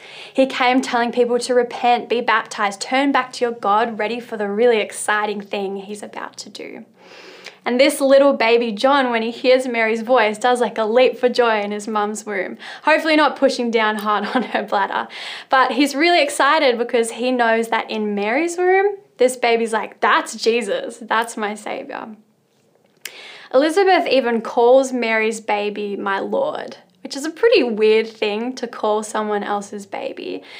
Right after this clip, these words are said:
But this is because she knows that this is no ordinary baby. This is actually her God, her Lord, come in human flesh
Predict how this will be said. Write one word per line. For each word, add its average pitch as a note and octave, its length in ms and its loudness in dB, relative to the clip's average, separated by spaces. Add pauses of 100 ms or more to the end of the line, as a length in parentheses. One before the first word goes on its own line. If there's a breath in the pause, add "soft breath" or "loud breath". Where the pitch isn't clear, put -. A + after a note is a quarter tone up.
(160 loud breath)
But - 100 2
this E4+ 160 0
is F4+ 140 4
because D#4+ 320 2
she C#4+ 100 2
knows A#3+ 400 4
that G#3+ 260 -2
this A#3+ 200 2
is A#3+ 160 -2
no A3 220 2
ordinary G#3+ 520 -2
baby. - 520 -6 (200 loud breath)
This C4 220 4
is B3+ 100 -4
actually A#3 480 0
her A3+ 400 -2
God, G#3+ 480 0
her A3 300 -2
Lord, G#3+ 540 -4
come A#3 340 -2
in A3 180 -8
human A#3 480 -4
flesh - 560 -8